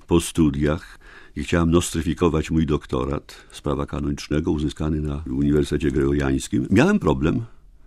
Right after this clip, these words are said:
bo trzeba było przedłożyć świadectwo maturalne, prywatne, nieważne. Ale wówczas rektor A T K,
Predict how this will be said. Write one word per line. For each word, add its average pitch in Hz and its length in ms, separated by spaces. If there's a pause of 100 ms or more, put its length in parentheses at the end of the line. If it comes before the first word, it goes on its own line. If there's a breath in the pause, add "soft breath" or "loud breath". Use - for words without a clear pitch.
bo 76 100
trzeba 82 160
było 78 120
przedłożyć 76 460
świadectwo 87 540 (280)
maturalne, 80 720 (160)
prywatne, 90 580 (480)
nieważne. - 460 (540 loud breath)
Ale 107 240
wówczas 90 560 (460 loud breath)
rektor 78 640 (420 soft breath)
A 110 100
T 85 180
K, 76 380